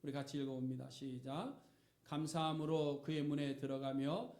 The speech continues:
찬송함으로 그의 궁정에 들어가서 그에게 감사하며 그의 이름을 송축할지어다."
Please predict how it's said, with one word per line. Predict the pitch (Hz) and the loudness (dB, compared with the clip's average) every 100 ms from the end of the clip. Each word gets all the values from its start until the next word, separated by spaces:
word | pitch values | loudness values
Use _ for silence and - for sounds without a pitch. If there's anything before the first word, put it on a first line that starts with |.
| - - | -20 -8
찬송함으로 | 175 175 175 165 160 156 160 156 156 | -4 -2 -2 0 0 2 2 0 -2
그의 | 160 147 147 | -2 0 0
궁정에 | 147 147 143 143 139 | 0 0 0 -2 -2
들어가서 | 135 131 131 131 143 226 - - - | -4 -4 -4 -2 0 0 -4 -16 -18
그에게 | - 151 143 147 143 143 | -2 2 2 4 2 2
감사하며 | 151 175 170 156 139 131 135 135 135 - - | -2 -2 -4 -4 -2 0 -2 -4 -10 -18 -4
그의 | 151 147 151 | 0 0 0
이름을 | 147 160 202 247 | 0 0 0 0
송축할지어다." | - 208 208 - 196 180 190 190 - 131 127 131 131 127 | -4 -8 -8 -8 -6 -2 -2 -4 -6 -4 -4 -6 -6 -8